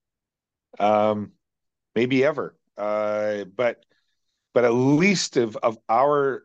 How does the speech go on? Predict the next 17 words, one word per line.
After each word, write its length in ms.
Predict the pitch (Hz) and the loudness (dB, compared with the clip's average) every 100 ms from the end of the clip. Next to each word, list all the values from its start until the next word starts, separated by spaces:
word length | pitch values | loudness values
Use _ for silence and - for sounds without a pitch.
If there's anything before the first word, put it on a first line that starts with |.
| - | -6
uh, 180 | 110 107 | -4 -4
lifetimes, 720 | 110 117 - 85 78 - - | -6 -6 -10 -14 -14 -18 -18
he 260 | - - 127 | -20 -6 0
was 220 | 127 120 | 0 0
the 100 | - | -4
best 460 | 92 117 117 - - | 0 2 2 -2 -2
governor 380 | 120 113 110 104 | 0 2 0 0
general 400 | 104 104 104 95 | 0 0 0 -2
this 220 | 92 - _ | -6 -10 _
country's 340 | - 110 107 98 | -6 -6 -4 -2
ever 160 | 95 | -2
had. 240 | 90 139 104 _ _ _ _ _ _ _ _ _ _ - | 0 0 -2 _ _ _ _ _ _ _ _ _ _ -4
And 200 | 120 120 | -2 0
now 240 | 131 151 | 2 2
his 200 | 143 123 | -2 -4
reputation 800 | 127 117 - 120 113 120 107 104 | -6 -6 -8 -8 -6 -8 -10 -10
is 580 | 113 107 98 90 - - | -6 -2 -2 -4 -10 -12